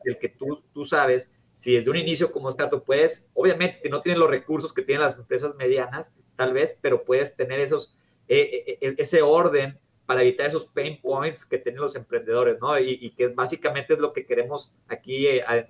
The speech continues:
entrar contigo en materia y ver esos pain points que tienen esos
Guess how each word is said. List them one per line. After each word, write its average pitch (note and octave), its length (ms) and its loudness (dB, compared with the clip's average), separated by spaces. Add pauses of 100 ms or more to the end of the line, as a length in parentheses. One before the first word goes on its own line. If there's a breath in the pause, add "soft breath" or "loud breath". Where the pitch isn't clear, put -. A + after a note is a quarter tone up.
entrar B2 540 2
contigo C#3+ 320 0
en C#3+ 80 -4
materia C3 640 0
y A#2+ 160 -6
ver A#2+ 140 6
esos C#3+ 220 0
pain C#3+ 260 -4
points D3 200 0
que - 100 0
tienen C3+ 260 -2
esos C#3+ 280 -8